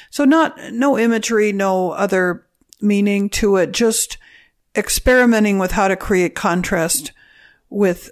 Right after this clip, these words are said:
those aspects of form, the visual elements and things. And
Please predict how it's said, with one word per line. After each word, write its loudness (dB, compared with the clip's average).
those -2
aspects -4
of -4
form, 0
the -4
visual 0
elements 0
and -6
things. -6
And 0